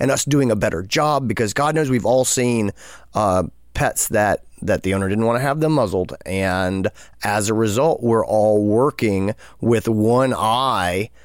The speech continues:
turned to the side for our own safety. And that's what, that's when you quick, uh, you know, some nail beds and, and, and you jack this patient up where they're gonna be even more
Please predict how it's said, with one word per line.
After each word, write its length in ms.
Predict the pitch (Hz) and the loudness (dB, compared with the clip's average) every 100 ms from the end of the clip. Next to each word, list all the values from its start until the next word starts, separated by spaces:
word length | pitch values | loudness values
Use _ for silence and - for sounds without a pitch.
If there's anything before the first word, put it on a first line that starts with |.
| - - - | -20 -20 -8
turned 340 | - 143 143 127 | -2 0 0 0
to 60 | |
the 120 | 120 | -2
side 420 | 113 127 127 123 110 | -2 0 2 0 0
for 140 | 113 | 2
our 200 | 107 110 | 4 4
own 140 | 107 104 | 2 0
safety. 500 | - 135 - - 123 | 0 0 0 0 0
And 100 | 170 | 0
that's 160 | 214 | 0
what, 160 | 196 127 | -2 -2
that's 180 | 107 - | -2 -2
when 140 | 127 | 0
you 100 | 147 | 0
quick, 440 | - - 135 - - | -2 -2 -2 -4 -6
uh, 140 | - 123 | 0 2
you 180 | 127 127 | 4 4
know, 180 | 123 | 2
some 220 | 156 131 120 | 2 0 2
nail 220 | 131 139 | 2 2
beds 460 | 123 131 165 180 135 | 2 2 2 0 0
and, 320 | 123 113 - | 0 0 -2
and, 400 | 117 113 110 95 | 0 0 -2 -4
and 440 | 87 110 104 98 | -2 0 0 -2
you 280 | 90 120 113 | 0 2 2
jack 360 | 107 110 120 - | -2 -4 -2 -2
this 160 | 113 - | -2 -2
patient 360 | 113 113 117 | -2 -2 0
up 200 | 123 - - - - - | 0 -2 -10 -20 -16 -2
where 160 | 127 | 0
they're 160 | 131 131 | 0 0
gonna 180 | 139 131 | 0 2
be 120 | 135 143 | 0 0
even 440 | 160 165 170 170 | 0 0 2 2
more 1000 | 170 165 165 170 202 220 156 113 101 - | 2 4 4 4 4 4 4 0 -2 -8